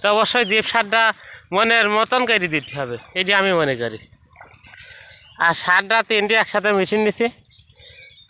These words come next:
আর এই এক সপ্তাহ পরে আবার চিনি সালফার আর ইউরিয়া দিই, এই, এই জমিতে আবার দেব। তাহলে ঘাসের নতুন করে দিক শিকড় করবে, ঘাসের কুশি করবে, আবার ঘাস বড় হবে জোরে।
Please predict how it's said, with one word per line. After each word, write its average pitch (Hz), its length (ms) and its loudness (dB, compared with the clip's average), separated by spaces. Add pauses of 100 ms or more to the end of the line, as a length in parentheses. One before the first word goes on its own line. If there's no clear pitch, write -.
আর 165 260 4 (100)
এই 180 180 2
এক 190 160 2
সপ্তাহ 214 340 0
পরে 202 280 2
আবার 180 280 2
চিনি 196 320 -2
সালফার 196 420 0
আর 208 140 2 (400)
ইউরিয়া 180 360 2
দিই, 190 200 -2 (160)
এই, 185 180 2
এই 185 160 2 (320)
জমিতে 185 340 0
আবার 170 200 2
দেব। 147 240 0 (1500)
তাহলে 180 220 0
ঘাসের 180 380 2 (400)
নতুন 190 320 2
করে 202 220 2
দিক 214 220 0
শিকড় 220 440 0
করবে, 226 300 0 (800)
ঘাসের 175 280 2 (200)
কুশি 208 260 0
করবে, 240 260 2
আবার 226 220 0
ঘাস 185 240 0
বড় 165 280 0
হবে 135 240 -2
জোরে। 113 260 -2